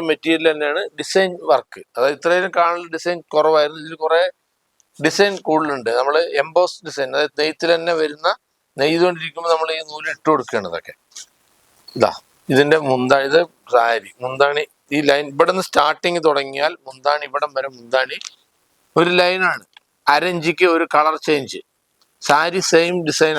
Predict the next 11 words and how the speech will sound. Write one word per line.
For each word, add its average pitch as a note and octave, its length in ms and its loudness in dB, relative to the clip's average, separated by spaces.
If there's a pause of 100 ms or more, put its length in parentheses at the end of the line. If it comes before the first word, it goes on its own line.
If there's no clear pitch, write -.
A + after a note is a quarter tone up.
ആണ്, C3+ 140 0
അത് C3 120 0
ഉള്ളിലൊക്കെ B2+ 460 0 (500)
സൈഡ് D#3 360 2
ബോർഡർ D3 400 2
ഉണ്ട്, - 140 -18 (460)
മൂന്നിഞ്ച് E3+ 420 -2 (100)
ബോർഡർ C#3 380 4
ആണ് B2 180 -6
സൈഡ് G2+ 220 -6
ഉള്ളത്. E2 200 -12